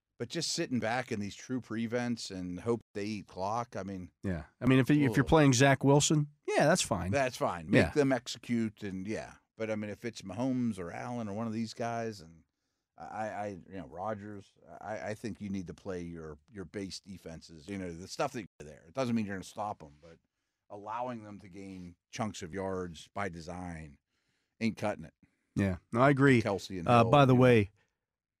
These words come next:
Speaker 2: Tyreek Hill should have been called for taunting on his long touchdown.
Speaker 1: Absolutely.
Speaker 2: If you're gonna,
Speaker 1: Absolutely.
Speaker 2: if the penalty's on the, I don't agree with the penalty, but if it's on the books,
Speaker 1: Yeah.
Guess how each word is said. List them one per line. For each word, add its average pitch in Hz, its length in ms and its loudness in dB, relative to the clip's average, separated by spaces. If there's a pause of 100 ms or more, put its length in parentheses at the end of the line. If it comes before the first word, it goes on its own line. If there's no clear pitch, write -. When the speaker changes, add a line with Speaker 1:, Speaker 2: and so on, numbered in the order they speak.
(120)
Speaker 2:
Tyreek 139 320 8
Hill 127 160 8
should - 160 2
have 107 60 2
been 104 120 2
called 104 200 2
for 101 80 -4
taunting 98 560 2 (280)
on 101 120 2
his 98 160 2
long 98 180 0
touchdown. 110 340 2
Speaker 1:
Absolutely. 110 320 0 (340)
Speaker 2:
If 113 120 2
you're 143 80 8
gonna, 165 140 8
Speaker 1:
Absolutely. 147 100 6
Speaker 2:
if 123 100 2
the 127 100 4
penalty's 175 440 6
on 165 120 8
the, 160 80 6
I 143 100 6
don't 196 160 6
agree 180 180 6
with 165 80 2
the 143 60 -2
penalty, 180 340 8
but 139 140 4
if 120 100 0
it's - 120 -2
on 156 180 8
the 156 60 6
books, 147 540 4
Speaker 1:
Yeah. 104 220 -2